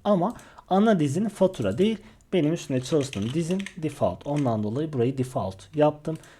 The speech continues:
Daha sonra geldim sayfamı yeniledim. Yeniledikten sonra yeni fatura girişi dedim. Bakın fatura detayları kısmı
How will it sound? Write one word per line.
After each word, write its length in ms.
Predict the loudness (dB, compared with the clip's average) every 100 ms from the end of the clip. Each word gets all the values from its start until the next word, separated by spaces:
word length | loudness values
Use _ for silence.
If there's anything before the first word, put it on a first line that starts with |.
| -8
Daha 160 | 0 0
sonra 220 | 2 0
geldim 380 | 4 4 2 -6
sayfamı 640 | 0 0 0 -4 -6 -6 -8 -20 _ 0
yeniledim. 420 | 0 0 -4 -12 -20 -20 -6 2
Yeniledikten 540 | 4 4 2 2 2
sonra 220 | 2 -4
yeni 240 | 0 0 0
fatura 340 | -2 -2 -4
girişi 380 | -2 -4 -2 -2
dedim. 280 | -4 -6 -6
Bakın 260 | -4 -4
fatura 420 | -4 -4 0 0 2
detayları 480 | 0 0 -4 -6
kısmı 420 | -4 -4 -4 -6